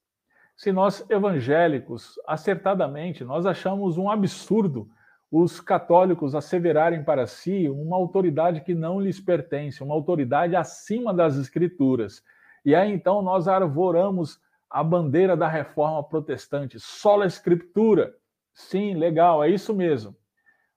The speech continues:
Mas aí a gente precisa pensar, será mesmo que nós temos tido a mesma atitude dos reformadores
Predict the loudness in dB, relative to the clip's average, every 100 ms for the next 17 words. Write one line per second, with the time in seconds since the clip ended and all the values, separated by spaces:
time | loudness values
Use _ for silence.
0 | -6 0 2 2 2 2 0 -2 -2 -6
1 | -6 -6 -4 -4 -4 -4 -6 -4 -4 -4
2 | -4 -4 -4 -4 -2 6 6 6 -2 -8
3 | -16 _ _ _ -2 0 0 -2 -2 0
4 | -2 -6 -14 -8 -2 2 2 0 -2 -6
5 | -4 -2 0 0 0 -2 -4 -12 _ -14
6 | -4 -2 -2 -2 -4 -4 0 0 0 -2
7 | -2 -2 -4 -4 -2 -2 -2 -4 0 2
8 | 4 2 -4 -10